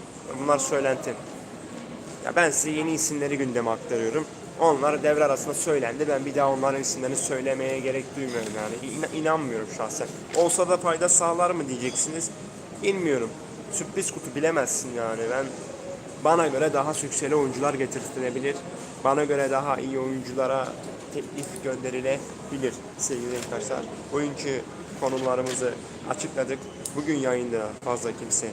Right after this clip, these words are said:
yoktu. Ee, sekiz dakikalık bir yayın oldu.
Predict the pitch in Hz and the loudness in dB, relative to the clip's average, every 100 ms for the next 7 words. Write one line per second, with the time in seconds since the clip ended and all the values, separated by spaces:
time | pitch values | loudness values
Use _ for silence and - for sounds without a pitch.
0 | 104 143 - 147 143 139 - - - - | -2 -4 -2 -2 -2 -4 -12 -14 -14 -8
1 | 131 123 - - - 135 139 135 131 139 | -4 -4 -4 -6 -4 -4 -2 -4 -4 -4
2 | 127 - - 127 123 135 151 143 131 | -6 -8 -8 -4 -2 -2 0 -2 -2